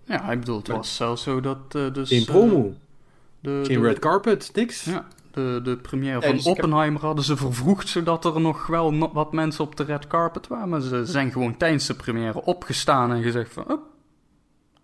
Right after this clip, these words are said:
Speaker 1: dat was het."
Speaker 3: We're gonna
Speaker 2: Ja.
Speaker 3: go make our signs.
Speaker 2: Ja, prima toch?
Speaker 3: Ja. Hebben jullie dat gezien? Dat, eh, laat dat maar aan Disney over. Ehm, die hadden het nu alweer opgelost door een, eh, red carpet van iets anders,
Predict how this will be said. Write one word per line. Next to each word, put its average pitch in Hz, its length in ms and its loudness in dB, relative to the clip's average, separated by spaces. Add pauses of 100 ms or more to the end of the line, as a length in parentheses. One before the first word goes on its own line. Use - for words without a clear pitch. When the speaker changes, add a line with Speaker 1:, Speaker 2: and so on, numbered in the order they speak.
(180)
Speaker 1:
dat 170 200 -2
was 190 180 2
het." 104 140 -4
Speaker 3:
We're 120 180 6
gonna 175 140 8
Speaker 2:
Ja. - 60 8
Speaker 3:
go 170 60 8
make 170 160 6
our 180 100 6
signs. 196 680 4 (360)
Speaker 2:
Ja, 151 180 -4
prima 170 320 2
toch? 127 320 -4 (320)
Speaker 3:
Ja. 90 320 -4 (460)
Hebben 117 220 4
jullie 123 140 4
dat 127 160 4
gezien? 170 380 2
Dat, 175 300 0
eh, 120 840 2 (680)
laat 95 180 0
dat 123 140 4
maar 160 100 4
aan 175 100 4
Disney 233 340 6
over. 156 400 2 (440)
Ehm, 127 540 0
die 117 160 2
hadden 131 240 4
het 127 140 2
nu 147 140 6
alweer 139 240 4
opgelost 147 560 2
door 131 280 4
een, 127 180 0
eh, 120 380 0
red 127 200 2
carpet 139 380 2
van 120 140 0
iets 117 180 2
anders, 135 600 -2